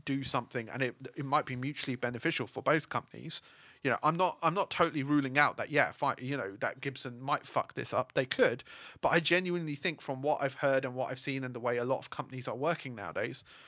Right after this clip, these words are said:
and look, I mean, you know, um, w-, we talked about,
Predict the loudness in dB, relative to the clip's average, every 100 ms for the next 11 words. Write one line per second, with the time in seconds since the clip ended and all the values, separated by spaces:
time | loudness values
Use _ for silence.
0 | -20 -20 -14 -2 4 4 4 _ _ _
1 | 0 0 -2 -8 _ _ _ _ _ _
2 | _ _ _ -4 2 4 4 0 0 2
3 | 4 2 -6 _ -8 -6 -4 -4 0 0
4 | 2 2 6 6 4 0 -6